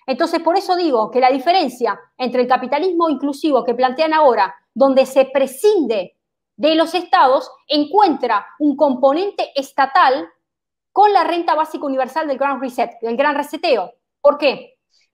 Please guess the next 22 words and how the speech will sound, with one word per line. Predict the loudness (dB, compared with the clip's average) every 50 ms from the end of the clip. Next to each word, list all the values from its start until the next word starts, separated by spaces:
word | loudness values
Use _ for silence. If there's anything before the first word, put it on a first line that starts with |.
| _ _
Porque | 0 0 2 4 4
van | 4 4 4 2
a | 0
necesitar | -2 -2 -4 -6 -8 -6 -4 -2 0 0 0 -2 -4
justamente | -8 -6 -2 -2 -2 -2 -2 -4 -2 -2 -2 -4 -4 -8 _ _
de | -2 0 0
esa | 0 -2 -4
articulación, | -4 -6 -8 -8 -6 -6 -6 -6 -2 2 2 2 4 2 0
del | -2 -2
mapeo | -2 -4 -4 -2 0 0 0 0
que | 0 0
van | 0 0 0
a | 0 -4 -10 _ -4
hacer | -4 -4 -2 -4 -4 0
puertas | 0 -2 0 -2 -2 -2
adentro | -2 0 -2 0 2
cada | 2 2 2
uno | 2 0
de | -2
los | -4 -4
sectores | -6 -4 -2 0 -2 0 0
públicos | -2 -2 0 0 0 -2 -2 -2